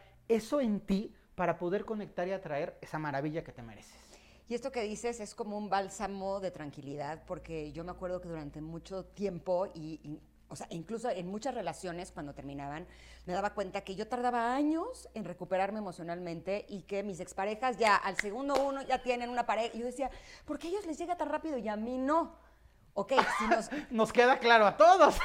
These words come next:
Speaker 2: si nos replanteamos que lo que estamos buscando es una joya y que para que llegue una joya a nuestra vida tenemos que darnos un espacio de tiempo
Speaker 1: Por supuesto.
Speaker 2: para sanar nuestras heridas, para,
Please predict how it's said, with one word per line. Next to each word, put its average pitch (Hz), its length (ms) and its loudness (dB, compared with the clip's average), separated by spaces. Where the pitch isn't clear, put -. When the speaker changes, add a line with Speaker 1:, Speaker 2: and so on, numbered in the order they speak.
Speaker 2:
si 277 120 2
nos 269 180 2
replanteamos 277 840 6
que 277 80 0
lo 220 140 0
que 220 60 -8
estamos 247 280 0
buscando 233 320 0
es 226 140 -6
una 233 160 2
joya 185 560 2
y 214 80 -2
que - 160 0
para 185 360 0
que 175 220 -4
llegue 220 300 -2
una 240 180 -4
joya 220 460 0
a - 20 -2
nuestra 190 340 -6
vida 185 260 -2
tenemos 180 300 -8
que 190 120 -4
darnos 180 340 -2
un 190 160 -6
espacio 208 440 -6
de 320 100 0
tiempo 156 420 -6
Speaker 1:
Por 175 80 -2
supuesto. 120 420 -12
Speaker 2:
para 180 200 -2
sanar 190 320 -4
nuestras 247 340 -4
heridas, 156 540 -6
para, 156 500 -2